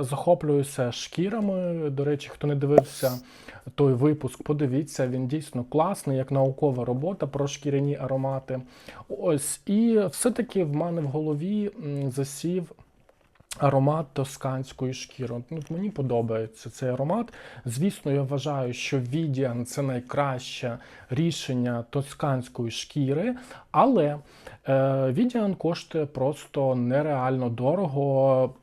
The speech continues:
Раніше він був дорогий, а зараз ще, е, дорожчий. Зараз, е, вимайне ціна, е, в Жані, скільки він коштує. Ось, ем, ну, дорого, але дуже красиве шкіряне звучання, краще, чим тосканська шкіра.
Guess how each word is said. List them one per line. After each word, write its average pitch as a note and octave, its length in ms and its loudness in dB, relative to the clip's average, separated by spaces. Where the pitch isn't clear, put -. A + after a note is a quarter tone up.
Раніше D3 580 0
він B2 180 2
був A#2 160 -4
дорогий, A#2+ 380 0
а C3+ 40 0
зараз B2+ 320 0
ще, - 500 -4
е, A#2 280 2
дорожчий. C#3 520 0
Зараз, B2 280 0
е, B2+ 120 -6
вимайне B2 540 2
ціна, G#3+ 500 -2
е, C3+ 260 2
в C3 100 0
Жані, C#3 300 2
скільки C#3 340 -2
він C3 180 0
коштує. A#2+ 640 -2
Ось, B2 380 -2
ем, B2+ 320 -6
ну, F#3+ 160 4
дорого, A#2+ 440 0
але E3+ 260 2
дуже C#3+ 340 -2
красиве D3 520 -6
шкіряне B2+ 420 -4
звучання, F3 760 -2
краще, D3 480 0
чим C3 240 -4
тосканська C3+ 680 -6
шкіра. - 400 -8